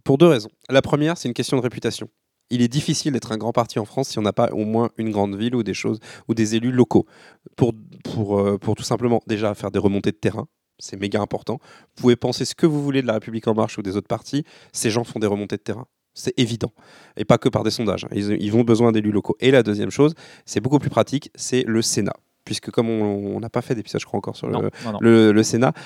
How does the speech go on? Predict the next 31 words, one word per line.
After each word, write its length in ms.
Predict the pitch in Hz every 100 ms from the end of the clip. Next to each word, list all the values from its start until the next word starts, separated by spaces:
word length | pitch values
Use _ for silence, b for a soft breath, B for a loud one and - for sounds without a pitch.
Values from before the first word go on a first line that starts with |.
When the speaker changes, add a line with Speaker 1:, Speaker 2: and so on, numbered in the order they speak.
| B -
Speaker 1:
mais 160 | 110
pour 140 | 110 120
expliquer 340 | - - 123
très 180 | - 131
rapidement, 460 | 123 123 113 127 170 B B -
euh, 160 | 101
le 140 | 98 127
Sénat 340 | - 135 131
est 140 | 110 120
élu 160 | 110
au 60 | 104
suffrage 420 | - 110 - 104
universel 520 | 113 113 107 - 107 -
indirect, 440 | 117 113 120 -
c'est-à-dire 340 | - 107 104 104
ce 100 | 101
sont 160 | -
des 280 | 98 98 117
élus 180 | 135 139
qui 160 | - 101
votent 280 | 113 - - _ -
pour 200 | 143 123
élire 260 | 113 110
les 80 | 101
sénateurs, 460 | - - 95 110 131 B B B
et 80 | -
ces 260 | - 113
élus 180 | 117 123
sont 180 | - 101
élus 180 | 98 123
en 80 | -